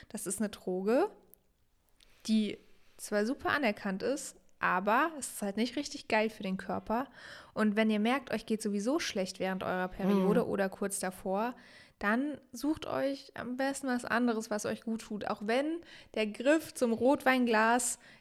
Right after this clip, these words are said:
Speaker 1: in der P M S-Phase so, so, so verlockend
Speaker 2: Ja.
Speaker 1: ist.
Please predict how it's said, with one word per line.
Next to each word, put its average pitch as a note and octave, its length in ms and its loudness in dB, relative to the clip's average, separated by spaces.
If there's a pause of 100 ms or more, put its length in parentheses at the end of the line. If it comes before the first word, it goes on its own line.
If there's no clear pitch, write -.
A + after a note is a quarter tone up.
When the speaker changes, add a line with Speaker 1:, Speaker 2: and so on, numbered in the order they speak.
(260)
Speaker 1:
in B3 140 6
der B3 120 10
P A#3+ 160 8
M A3+ 100 6
S-Phase A3+ 840 2
so, A3 500 2
so, G#3+ 320 4
so G3 220 4
verlockend F#3 440 0
Speaker 2:
Ja. F#3+ 120 6
Speaker 1:
ist. - 200 -6